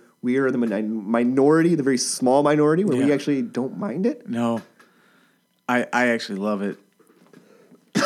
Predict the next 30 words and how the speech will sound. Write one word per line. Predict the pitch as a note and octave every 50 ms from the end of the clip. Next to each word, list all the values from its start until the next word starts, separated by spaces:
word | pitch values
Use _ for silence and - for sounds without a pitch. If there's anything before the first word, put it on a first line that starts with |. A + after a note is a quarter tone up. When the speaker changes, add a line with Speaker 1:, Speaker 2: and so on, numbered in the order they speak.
| - -
Speaker 2:
I | - C#3
love | C#3+ C#3+ D3 D3+ D3+
it | D3 C#3
and | C3
I | B2+ A#2+ A2
hate | A2 A2+ A2+ G#2
it. | G2+ G2+ F#2+ - _
<laughs> | F3+ F3 - - - - - - - - - - - - - - - _ - - _
'Cause | D#3+ C#3+ C#3
I | C3+ B2+
could | C3+ C3
never, | B2 B2+ B2+ C3 C3+ C#3 C#3+ C3+ C#3+ C#3+ C#3 C#3 C#3 - - - - _ _ - - - _ _ _ _ _ _ _ _ _ _ _ _ _ _ _ - - - B3+
ever | C4 C#4+ B3+ F#3 F3 D#3 C#3+ C3
make | C#3 C3+ B2+ G#2+
it | C3 - -
to | -
the | A#2+ A2 G#2 G2
end. | F#2+ F#2 F2+ G2 - - _ _ _ _ _ _ _ _ _ _ _ _ _ _ _ _ _ _
Speaker 1:
Um, | G#2+ B2 C#3 C#3 C#3 C3+ C3 C3+ C3 B2+ A#2+ - -
Speaker 2:
It's | - -
just | A#2 - - -
too | B2
much. | A2 A#2+ C#3 C3 - - - - _ _ _ _ _ _ _ _ _ _ _ _ _ _ _ _ _ _ _ _ _ _ _ _ _
Speaker 1:
So | - - - E3+ D#3
after | D3 F3 F#3 F3+ - G3
getting | F3+ F3 F3+ E3+ E3 D#3 D3+ C#3 - - - - B2+ B2
this | B2+ B2+ B2 - B2+
movie | A#2+ A#2+ A#2+ A#2 A#2 A#2 A#2 A#2 A2+
and, | G#2+ G2 F#2+ G2 -
and | - G2+ G2 G2 F2+ -